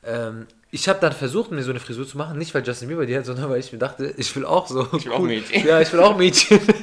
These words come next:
Speaker 1: <laughs> Aber... Ähm, ja, aber jetzt mittlerweile, sag ich dir ganz ehrlich, ein richtig kranker R and B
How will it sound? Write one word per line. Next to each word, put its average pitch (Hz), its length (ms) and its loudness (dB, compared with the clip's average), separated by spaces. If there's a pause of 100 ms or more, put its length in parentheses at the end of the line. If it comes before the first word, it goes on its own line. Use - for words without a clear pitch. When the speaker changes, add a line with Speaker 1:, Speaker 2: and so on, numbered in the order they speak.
(200)
Speaker 1:
<laughs> - 400 -8
Aber... 120 1300 -2
Ähm, 101 200 -18 (880)
ja, 104 380 -6
aber 101 300 -8
jetzt 123 260 -6
mittlerweile, 127 580 -4
sag 120 200 -6
ich 120 100 -12
dir - 80 -14
ganz 123 240 -10
ehrlich, 127 360 -10 (100)
ein 117 160 -14
richtig 117 320 -16
kranker 127 300 -14
R 113 140 -8
and 113 160 -14
B 135 300 -8